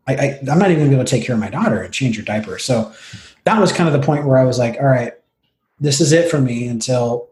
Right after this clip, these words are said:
until we kind of see the other side of this in terms of the transplant." And, um, so I stopped. I rode, you know, occasionally. Um, I s-, I tried to stay as healthy as I could kind of leading into the transplant. Uh, but yeah, then getting back, um, you know, cycling was,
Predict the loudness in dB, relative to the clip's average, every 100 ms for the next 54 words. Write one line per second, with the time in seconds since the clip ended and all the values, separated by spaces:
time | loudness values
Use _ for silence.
0 | -8 -6 -4 -4 -4 -2 -2 -2 -2 -4
1 | -4 -6 -4 -4 -4 -8 -12 -12 -8 -4
2 | -4 -6 -6 -4 -4 -8 -14 -16 _ _
3 | _ _ _ _ _ _ 0 4 4 2
4 | 0 -4 -6 _ _ -2 0 2 2 0
5 | -2 -6 -2 0 4 4 2 -2 -2 -2
6 | -4 -12 _ _ _ _ -14 -4 2 4
7 | 4 4 6 4 2 -2 -8 -6 -4 -4
8 | -6 -6 -6 -2 0 2 0 -2 -2 0
9 | 0 0 -2 -2 -6 -4 -4 -4 -6 _
10 | _ _ -8 -6 -4 -2 0 2 2 0
11 | -4 -6 -4 -2 -4 -6 -20 -20 -20 _
12 | -12 -2 2 4 4 4 4 4 4 2
13 | 2 0 -2 0 0 0 -4 _ _ _
14 | _ _ -14 -14 -14 _ 0 2 4 2
15 | 2 4 4 2 0 -4 -8